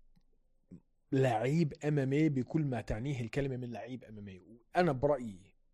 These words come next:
إذا انتصر على ماريو بوتيستا بطريقة مقنعة، سريعة وقوية وما كان فيها أي نقاش، خدوها مني وبنرجع بنحكي مع بعض. وبذكركم بهاي الحلقة كمان وحدة،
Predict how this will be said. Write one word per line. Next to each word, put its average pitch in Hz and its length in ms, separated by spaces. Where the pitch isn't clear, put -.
إذا 110 160
انتصر 101 540
على 110 220
ماريو 143 320
بوتيستا - 460
بطريقة 131 720
مقنعة، 151 960
سريعة 127 640
وقوية 123 560
وما 123 140
كان 139 160
فيها 135 260
أي 147 140
نقاش، 151 460
خدوها 160 360
مني 175 380
وبنرجع 143 400
بنحكي 151 260
مع 131 100
بعض. 151 300
وبذكركم 123 520
بهاي 123 200
الحلقة 139 480
كمان 160 240
وحدة، - 320